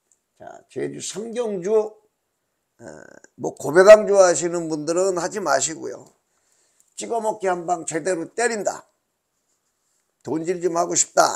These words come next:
하고 싶은 분들은 삼 경주에 조철하고 단통으로 한 방, 삼복 삼상까지 해서 단통으로 한번 때려보자고요. 에, 제주 삼 경주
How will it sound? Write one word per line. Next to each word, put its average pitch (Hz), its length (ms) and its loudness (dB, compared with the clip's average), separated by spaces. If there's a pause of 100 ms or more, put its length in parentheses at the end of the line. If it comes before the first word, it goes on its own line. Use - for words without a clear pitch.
(100)
하고 - 160 -16
싶은 143 460 -10
분들은 165 520 -4 (800)
삼 196 340 -12
경주에 156 600 -6 (120)
조철하고 - 920 -10 (680)
단통으로 165 540 -4
한 135 180 -8
방, - 360 -16 (960)
삼복 165 440 -10
삼상까지 175 680 -6
해서 127 560 -12 (120)
단통으로 143 720 -6 (460)
한번 - 260 -20
때려보자고요. 127 880 -8 (840)
에, - 40 -20 (760)
제주 139 280 -4
삼 202 300 -2
경주 165 480 -4